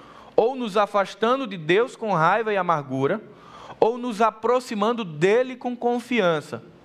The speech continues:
Steve Larson diz: O evangelho primeiro fere, e em seguida cura. Primeiro arranca, depois replanta. Primeiro crucifica e depois ressuscita.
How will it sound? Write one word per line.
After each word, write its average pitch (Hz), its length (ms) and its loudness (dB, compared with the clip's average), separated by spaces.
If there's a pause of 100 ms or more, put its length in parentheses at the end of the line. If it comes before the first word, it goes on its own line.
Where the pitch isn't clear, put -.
(560)
Steve 202 280 0
Larson 170 600 0
diz: 131 480 -4 (500)
O 175 140 4
evangelho 196 720 0
primeiro 214 440 -2
fere, 156 760 0 (440)
e 160 60 0
em 160 60 -2
seguida 160 380 0
cura. 120 400 -4 (560)
Primeiro 226 340 4
arranca, 202 800 0 (340)
depois 147 340 -2
replanta. 160 600 -2 (460)
Primeiro 220 600 2
crucifica 240 1000 -4 (840)
e 185 120 2
depois 180 880 0 (400)
ressuscita. 151 1160 -4